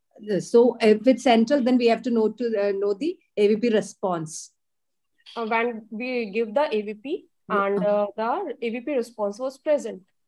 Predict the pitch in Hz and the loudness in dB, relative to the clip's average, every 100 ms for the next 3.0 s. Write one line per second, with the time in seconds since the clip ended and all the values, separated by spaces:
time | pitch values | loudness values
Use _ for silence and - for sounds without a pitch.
0 | _ _ _ _ _ _ 165 151 - _ | _ _ _ _ _ _ -8 -8 -12 _
1 | _ _ - 277 311 - _ - _ _ | _ _ 2 4 4 -2 _ -20 _ _
2 | _ _ _ _ _ - 247 269 277 220 | _ _ _ _ _ 2 6 6 4 0